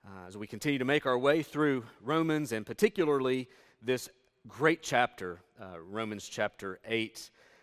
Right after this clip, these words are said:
we're going to consider what the Word of God says here for us today as we continue to be encouraged as God's people. This is Romans chapter eight. Uh,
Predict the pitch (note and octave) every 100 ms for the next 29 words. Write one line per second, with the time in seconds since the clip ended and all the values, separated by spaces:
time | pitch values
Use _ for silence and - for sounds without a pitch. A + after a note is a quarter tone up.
0 | _ - G2+ G#2 A2 G2+ G2+ - B2 A2+
1 | G#2 A2 F#2 G2 G#2+ A2 G#2+ G#2 - _
2 | _ - F#2+ A2 G#2 F#2+ - A#2+ A#2 G#2+
3 | - C#3 C3 B2 D#2+ B2+ B2+ - G2+ A#2
4 | D3 G3 - - - _ _ _ - G2
5 | G2 G#2+ G#2+ - A2 G#2 G#2 G2 - G#2+
6 | G2+ F#2 - G2 F#2 - F2+ E2+ - F2+
7 | - E2 D#2+ _ _ _ _ _ _ _
8 | D3 C#3+ B2+ C#3 C3+ B2 - C3 A#2 A#2
9 | - A#2+ A#2+ - - - -